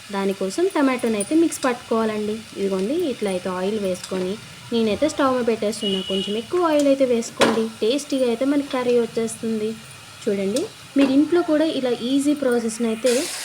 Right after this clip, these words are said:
చక్కగా వంట రాని వాళ్ళు కూడా చేసేయొచ్చండి. చూడండి, ఎంత బాగా మంచిగా మనం పెట్టుకున్నాం కదా. ఇప్పుడు వేగంగా వేగాలంటే మనం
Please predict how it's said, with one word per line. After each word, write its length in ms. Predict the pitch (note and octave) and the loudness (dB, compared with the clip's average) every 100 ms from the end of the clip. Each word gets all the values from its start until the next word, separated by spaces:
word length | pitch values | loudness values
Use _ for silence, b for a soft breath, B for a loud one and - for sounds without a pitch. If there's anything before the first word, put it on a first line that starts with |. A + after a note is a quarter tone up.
| - - | -8 -6
చక్కగా 520 | A3+ - D#4+ D#4+ C#4+ | -6 -4 0 2 2
వంట 180 | B3+ B3+ | 2 0
రాని 320 | A#3+ A#3+ A#3+ | 2 2 4
వాళ్ళు 160 | A3+ | 2
కూడా 180 | A3 A3 | 2 0
చేసేయొచ్చండి. 1000 | C#4 D#4 C#4+ C#4+ B3+ A#3+ - A#3 G#3+ G#3+ - - - - | 2 4 4 4 2 0 -2 -4 -2 -4 -6 -8 -4 2
చూడండి, 240 | A#3 C4+ | 2 2
ఎంత 480 | G4+ C4 G3+ G3+ G3 | 2 0 0 -2 -2
బాగా 280 | G3 G3+ A#3 | -2 0 0
మంచిగా 420 | G#3 G3+ - B3 | 2 0 0 0
మనం 220 | B3 G#3 | 0 2
పెట్టుకున్నాం 480 | F3+ - A#3+ A#3 G#3+ | 0 0 2 4 2
కదా. 300 | G3+ F#3 D4 - - - B3 | 0 0 -4 -6 -8 -6 -4
ఇప్పుడు 240 | A#3 B3+ | 0 2
వేగంగా 680 | E4 D4 G3 G3+ D4 E4 E4 | 2 0 -2 0 2 4 4
వేగాలంటే 840 | C#4+ B3+ C4 B3+ B3 A#3+ C#4+ E4 G4 | 4 4 4 4 2 2 2 2 0
మనం 260 | C4 A#3 | 0 -2